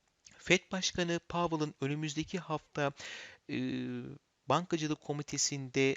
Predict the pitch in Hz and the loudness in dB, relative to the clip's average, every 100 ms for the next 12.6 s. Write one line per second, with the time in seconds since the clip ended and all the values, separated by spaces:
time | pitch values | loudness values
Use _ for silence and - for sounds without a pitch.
0 | 147 127 - 131 131 123 - 127 131 120 | 0 -2 0 0 2 0 -2 -4 -2 0
1 | 110 143 156 147 - 143 131 127 127 127 | 0 0 0 -2 0 2 4 4 2 0
2 | 127 123 127 131 - 113 151 170 135 110 | 0 -2 -2 -6 -2 0 0 -2 -2 -2
3 | 107 101 107 180 233 - - - 370 - | 0 0 -2 -4 -4 -8 -18 -12 -2 0
4 | 240 - 202 202 - 214 226 - - 147 | 0 0 0 2 2 2 2 -4 -4 0
5 | - 113 131 208 117 - - 240 320 247 | 2 2 4 2 2 0 4 4 4 0
6 | 123 113 151 - 196 - 240 233 214 156 | 0 0 -2 -2 -4 -4 -4 -4 -2 -2
7 | 151 156 156 156 143 - - - - 120 | 0 0 0 4 4 4 -8 -12 -6 2
8 | 135 175 190 196 - 143 - 208 - 143 | 2 4 0 -2 -4 -6 -4 -4 -2 0
9 | 147 143 143 135 107 - - - - - | 0 0 -2 -2 -4 -10 -20 -20 -20 -14
10 | 101 120 208 - 160 143 147 139 131 131 | -4 -2 0 0 2 2 2 4 2 2
11 | 147 151 - - 127 120 - 104 - 101 | 0 2 2 4 4 2 -2 2 2 4
12 | 95 - - - 131 123 | 0 -6 -18 -2 4 4